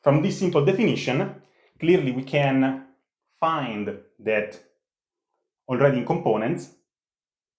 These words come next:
D N D T, because we're looking at the tangent components in this case, circulation, so it's always then tangent components,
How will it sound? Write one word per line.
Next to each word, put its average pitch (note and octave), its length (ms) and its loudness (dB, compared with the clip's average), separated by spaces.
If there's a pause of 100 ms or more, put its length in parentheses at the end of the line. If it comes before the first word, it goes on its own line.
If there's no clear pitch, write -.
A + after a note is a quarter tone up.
(580)
D D#3+ 420 -4 (220)
N C#3+ 520 0 (240)
D C#3 220 -6
T, E3 520 -2 (200)
because A2 160 -10
we're A#2+ 100 -4
looking C3 260 -4
at G#2+ 120 -6
the A#2 200 -4 (300)
tangent C3+ 300 0
components A#2+ 480 2
in A#2 80 -2
this B2+ 160 -6
case, D#3 480 0 (240)
circulation, C3 720 -2
so A#2+ 140 -4
it's G#2+ 100 -6
always C3 360 -2
then B2 280 -6
tangent C3+ 300 0
components, C3+ 520 0